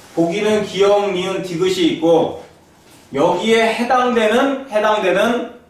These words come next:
숫자들을 지우라는 거야, 문제가. 알겠니? 그리고 나서 나머지의 합을, 곱을 보아라. 그게 문제였는데,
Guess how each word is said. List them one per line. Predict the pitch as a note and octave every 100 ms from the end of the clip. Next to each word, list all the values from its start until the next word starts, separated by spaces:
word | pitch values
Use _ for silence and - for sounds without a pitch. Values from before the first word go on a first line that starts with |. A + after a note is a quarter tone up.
| _ _
숫자들을 | - A#3 - A#3 - G#3+ A3
지우라는 | - F#3+ G3+ G#3+ D#3 C#3
거야, | A#2+
문제가. | A2+ A#2+ A#2 A2 G#2+ - - _ -
알겠니? | B2 D3 G3 G#3+ - - - _ _
그리고 | E3+ G3+ G#3+
나서 | G#3 G3 F#3
나머지의 | F#3 F3+ F#3+ F#3 F#3+ G3+
합을, | G3 A3 A3 G#3+ G3+ C3+
곱을 | F3 F#3 G#3+ E3
보아라. | D3+ D#3 D3+ C#3+ C#3
그게 | - E3
문제였는데, | C3 D3 D3+ C#3 C3+ D#3+ E3 - -